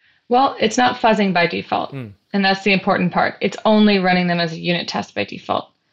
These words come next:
Speaker 1: So it shouldn't behave much different.
Speaker 2: Mm.
Speaker 1: It shouldn't do anything much different. When you're running Go test, let's say you do Go test all,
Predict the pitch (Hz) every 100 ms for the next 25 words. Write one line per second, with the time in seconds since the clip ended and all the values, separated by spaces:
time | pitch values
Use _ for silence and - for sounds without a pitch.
0 | _ _ - - 208 202 196 - 208 -
1 | 269 240 247 - _ 214 202 202 185 185
2 | 185 165 - _ _ _ _ - 190 185
3 | - 185 - 135 110 185 - 196 196 196
4 | 196 185 185 180 170 - 170 - 196 180
5 | 185 180 185 185 180 175 175 185 - -
6 | 185 - 175 170 170 175 175 180 175 -
7 | 175 247